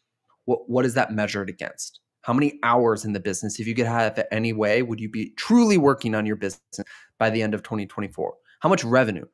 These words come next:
How much profit? And then ultimately, what is the one you care about most?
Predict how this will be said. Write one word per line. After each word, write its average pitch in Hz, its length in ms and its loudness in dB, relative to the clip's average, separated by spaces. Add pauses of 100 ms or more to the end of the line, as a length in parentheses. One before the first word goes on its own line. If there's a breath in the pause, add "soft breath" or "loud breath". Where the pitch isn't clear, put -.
(140)
How 170 100 2
much 185 260 2
profit? - 460 0 (400 soft breath)
And 135 120 2
then 143 220 4
ultimately, 135 500 0
what 123 400 2
is 175 160 0
the 165 120 0
one 135 280 0
you 139 120 0
care 123 340 -2
about 127 300 2 (400)
most? - 560 -4